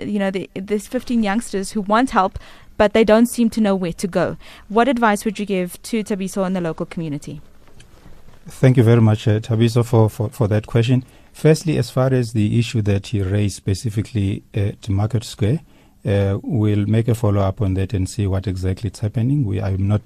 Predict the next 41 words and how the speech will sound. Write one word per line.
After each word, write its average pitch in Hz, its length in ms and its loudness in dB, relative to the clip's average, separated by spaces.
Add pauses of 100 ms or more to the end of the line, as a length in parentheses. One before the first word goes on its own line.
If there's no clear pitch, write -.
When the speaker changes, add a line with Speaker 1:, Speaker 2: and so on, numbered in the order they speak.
Speaker 2:
privy 107 300 2
to 107 140 -2
the 98 100 2
information, 98 540 0
to 113 60 0
the 95 60 -2
specifics 95 640 -2
in 95 100 0
terms 98 280 -2
of 90 140 -4
that. 131 220 -4 (600)
But 110 160 2
as 110 120 2
far 156 220 4
as 151 140 0
drugs 107 280 2
in 104 140 2
general, 95 420 2
I 95 60 0
think 135 240 0
we 117 160 2
are 104 120 2
hitting 107 340 -2
very, 104 180 0
very 101 220 0
hard 95 420 -2
on, 98 240 -2
on 95 160 -2
drugs. 101 380 -6 (100)
Speaker 1:
Mm-hmm. 202 340 -6
Speaker 2:
Remember 110 460 2
that 107 200 0
recently 107 600 -2
we, 95 540 0 (100)
um, 101 380 -2
we, 101 440 0
we, 98 280 -2
we 98 260 -4
strengthened 113 640 0
our 101 300 -2
stabilization, 95 880 -2